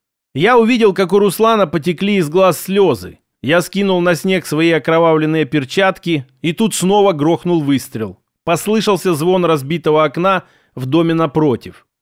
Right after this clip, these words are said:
На этот раз Руслан тоже вздрогнул. «Это я, тёмный душитель!» кричал Михей. «Сейчас я убью заложницу! Пришлите мне вертолёт и миллион долларов!»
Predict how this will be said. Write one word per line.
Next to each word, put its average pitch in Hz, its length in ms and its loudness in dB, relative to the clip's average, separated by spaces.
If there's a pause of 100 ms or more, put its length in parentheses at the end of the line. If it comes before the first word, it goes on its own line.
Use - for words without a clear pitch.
(160)
На 156 140 0
этот 233 280 0
раз 214 320 0 (100)
Руслан 175 520 0
тоже 143 380 0
вздрогнул. 110 640 -6 (560)
«Это 208 240 2
я, 269 300 2
тёмный 247 500 2
душитель!» 196 880 0
кричал 160 440 -2
Михей. 139 580 -2
«Сейчас 214 560 -2
я 226 140 4
убью 226 300 2
заложницу! 180 960 0
Пришлите 226 560 -2
мне 226 160 2
вертолёт 226 640 2
и 214 60 2
миллион 214 580 2
долларов!» 143 560 0